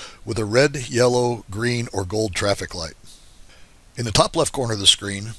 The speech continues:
the traffic light will display the summary of goals, objectives, or activities which are selected by the buttons to its left. There are ten activities in the green status. Green indicates that the planning element is on track for successful completion.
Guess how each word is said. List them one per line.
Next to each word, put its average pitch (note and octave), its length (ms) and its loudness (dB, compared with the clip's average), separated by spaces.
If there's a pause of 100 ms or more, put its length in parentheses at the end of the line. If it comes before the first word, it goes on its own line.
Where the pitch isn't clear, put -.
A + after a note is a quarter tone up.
the G2+ 80 -8
traffic C3 360 4
light A#2 160 4
will G#2+ 100 -4
display A2 360 2
the G2+ 100 0
summary A#2+ 400 4
of F#2 120 -4
goals, A#2+ 480 0
objectives, A2 560 0
or G#2+ 160 -2
activities G#2 600 0 (300)
which C#3 160 -4
are D3 60 2
selected C#3 460 4
by A#2+ 120 4
the G#2 100 0
buttons G#2+ 320 0
to G#2 120 -2
its - 140 -2
left. - 360 -6 (3750)
There A2+ 120 -2
are G2+ 80 -2
ten E3+ 240 4
activities A#2 640 2
in A2 100 -4
the G#2 80 -4
green A2+ 320 -2
status. E2+ 540 2 (520)
Green F#3 220 2
indicates C3 520 2
that G2+ 160 -6
the G2+ 60 -4
planning B2 340 0
element A2 360 0
is F#2 140 -2
on A2 160 -2
track G#2+ 340 0
for G#2+ 100 -8
successful - 520 2
completion. G#2 560 -4